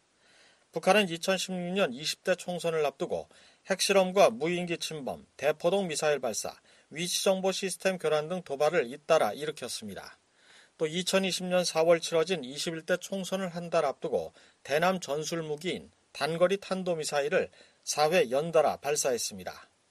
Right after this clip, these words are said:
국정원은 북한이 천안함과 연평도 도발을 주도한 김영철을 지난 유월 통일전선부 고문으로, 비무장지대 목함지뢰 도발 등을 지휘한 리영길과 박정천을 지난 팔월 각각 총참모장과 군정지도부장으로 기용하는 등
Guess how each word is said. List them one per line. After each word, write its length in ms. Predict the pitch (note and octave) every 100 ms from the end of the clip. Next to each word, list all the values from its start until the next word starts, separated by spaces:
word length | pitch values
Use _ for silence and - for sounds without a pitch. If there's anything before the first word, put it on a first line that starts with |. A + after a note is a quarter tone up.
| -
국정원은 680 | F3 E3+ G3 F#3+ D#3+ G2+ G2
북한이 480 | D#3 F3 F#3 A#2 F#2 -
천안함과 600 | - G3 F#3+ F#3+ F#3+ D3+
연평도 480 | C#3+ D#3+ F#3 F#3 G3
도발을 360 | E3 E3+ E3+
주도한 360 | D#3+ C#3 E3+ F3+
김영철을 680 | - D3 D#3 D3 F3+ G2 F#2
지난 320 | - D#3+ E3
유월 240 | F3+ G2+ D#2+ - _
통일전선부 920 | - G3 G3 F#3+ C#3+ D#3 D#3 D#3+ E3
고문으로, 480 | E3+ D#3 D3 A#2 - - _ _ _ _
비무장지대 640 | D3+ F3 F3+ F3+ E3 F3+ D#3
목함지뢰 640 | C3 D#3 F3 F3+ E3+ F3
도발 340 | D3+ D3 D#3 D3
등을 260 | D3+ D3+
지휘한 540 | - C#3+ C3+ E3+ C3 G2+
리영길과 720 | D#3 E3+ E3+ D#3+ E3 A2+ G2
박정천을 680 | C3+ - D#3 D3+ F3 E3 - - - -
지난 320 | D#3 E3+ F3
팔월 340 | E3+ E3+ F#2
각각 380 | - C#3+ F3 C3+
총참모장과 960 | - G3 G3 - F3+ F3 D#3+ D#3 E3+ E2 _ _
군정지도부장으로 1200 | - D3+ E3 F#3 F3+ - D#3+ D#3+ C#3 D3 C#3+ E3
기용하는 440 | D#3 C#3+ C#3+ D3 D#3
등 220 | F#2 D#2+